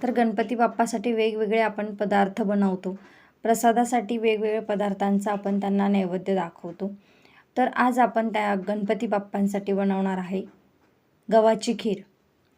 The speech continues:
त्यासाठी आपल्याला हवे एक वाटी गहू, छान व्यवस्थित निवडून घ्यायचे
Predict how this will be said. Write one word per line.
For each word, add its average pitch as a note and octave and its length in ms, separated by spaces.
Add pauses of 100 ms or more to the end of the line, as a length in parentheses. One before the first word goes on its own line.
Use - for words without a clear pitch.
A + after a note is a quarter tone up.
(240)
त्यासाठी C4 340
आपल्याला A3 460
हवे A3 300
एक G#3 340
वाटी G3+ 240 (100)
गहू, G#3 280 (680)
छान B3+ 280
व्यवस्थित A#3 520
निवडून G#3+ 360
घ्यायचे G#3+ 500